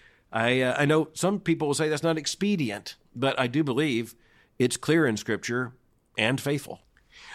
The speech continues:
All right, I'm gonna end today with a, a fascinating question posed by a family. The letter says, "Dear Doctor Moeller, will you help to settle a little dinner time debate for our family?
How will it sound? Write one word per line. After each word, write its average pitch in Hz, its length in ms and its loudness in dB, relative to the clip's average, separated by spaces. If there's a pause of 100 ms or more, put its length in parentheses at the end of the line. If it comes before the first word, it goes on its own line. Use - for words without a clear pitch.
(180)
All 139 240 10
right, 117 260 6
I'm 127 120 6
gonna 147 180 8
end 175 340 6
today 127 500 4
with 135 320 2
a, 127 440 6 (100)
a 143 140 2
fascinating 98 600 0
question 113 520 2
posed 151 320 4
by 165 120 4
a 165 100 2
family. 202 600 2 (720)
The 143 180 0
letter 170 200 6
says, 135 320 2
"Dear 175 240 4
Doctor 170 240 0
Moeller, 151 340 6
will 127 120 2
you 156 140 0
help 185 200 2
to 143 100 0
settle 160 420 2
a 110 60 4
little 170 360 0
dinner 165 460 2
time 107 480 0
debate 107 460 -4
for - 180 0
our 131 160 4
family? 127 480 -4